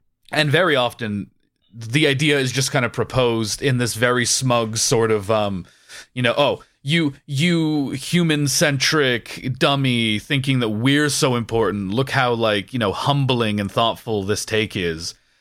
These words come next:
Uh, but it's, it's just, it's just obfuscating, like, actual important discussion, I think, about how we as a species are interacting and have interacted with the natural world.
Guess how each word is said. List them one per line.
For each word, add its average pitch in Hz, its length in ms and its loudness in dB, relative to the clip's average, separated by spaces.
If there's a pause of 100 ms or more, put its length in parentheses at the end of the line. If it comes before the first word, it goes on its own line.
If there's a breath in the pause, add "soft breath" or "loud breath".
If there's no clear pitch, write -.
(180)
Uh, 101 400 0 (240)
but 120 140 0
it's, 113 200 -2
it's 135 240 -2
just, 147 340 -2
it's 139 180 -6
just 170 200 -2
obfuscating, 110 840 0
like, 95 180 -2
actual 110 560 -2
important 92 560 -4 (180)
discussion, 110 540 -2
I 98 160 0
think, 82 420 -8 (360)
about 110 540 0 (340)
how 104 580 0 (220)
we 120 520 2
as 101 400 0
a 95 300 -4
species 113 560 -2
are 104 140 0
interacting 104 560 -2
and 92 80 -4
have 120 240 0
interacted 92 640 -4
with 87 180 -8
the 101 80 -8
natural 90 380 -4
world. 82 340 -4